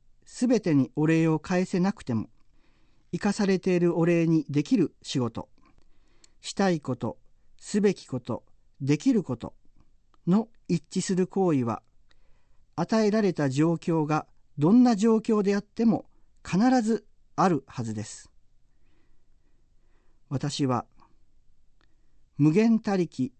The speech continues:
いずれのところにかある、自分の貧寿においてこれを見る。自分の貧寿は無限たりきの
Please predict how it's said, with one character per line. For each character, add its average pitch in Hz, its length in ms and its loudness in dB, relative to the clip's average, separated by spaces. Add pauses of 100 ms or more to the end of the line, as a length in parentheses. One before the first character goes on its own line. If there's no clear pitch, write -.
(140)
い 156 80 2
ず 196 140 2
れ 233 100 4
の 220 160 2
と 208 160 -6
こ 214 120 -4
ろ 202 120 2
に 185 140 -2
か 131 240 -4
あ 131 120 -2
る、 120 160 -6 (1160)
自 160 220 0
分 208 280 4
の 202 220 0
貧 254 360 4
寿 160 120 2
に 135 200 4
お 151 120 0
い 131 80 0
て - 260 -8 (100)
こ - 120 -6
れ 143 160 4
を 131 100 2
見 127 140 2
る。 110 160 -6 (1600)
自 143 160 2
分 196 280 4
の 196 100 2
貧 214 340 0
寿 143 140 -2
は 123 180 -4 (540)
無 143 140 4
限 214 260 2
た 220 140 -4
り 190 120 0
き - 140 -2
の 127 180 -2